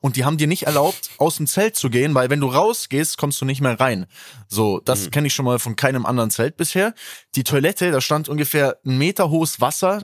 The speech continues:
Speaker 1: Da hat's irgendwo einer wieder in alle Ecken reingeschissen und in die Toilette auseinandergesprengt. So,
Speaker 2: <laughs>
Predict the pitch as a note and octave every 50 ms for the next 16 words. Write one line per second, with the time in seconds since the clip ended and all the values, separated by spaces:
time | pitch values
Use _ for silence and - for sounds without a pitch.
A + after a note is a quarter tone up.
0 | - - B2 B2+ C3 - - B2+ D#3+ F3 D#3 G#2 C#3+ D3+ D3 C3 - C#3 D3 D3
1 | C#3 C#3 C3 C#3+ C#3+ C3+ C3 B2+ - D3 D#3 D3+ C3 C#3 - D#3 C3+ A#2 A#2 A#2+
2 | A#2 A#2+ A2+ - - - C#3+ - - D3 B2+ B2 - - - B2+ - _ C3 B2+
3 | B2+ C3 A#2 - C#3 D3+ - - C3+ A#2 A#2+ - A#2+ A#2 A#2 A#2 A#2 G2+ A2 -
4 | - - A2+ G#2+ A2+ C#3+ D#3+ - - - - - - - - - _ B2+ C3+ D3+
5 | E3 F#3 F3 - G#2 - D#3+ - - _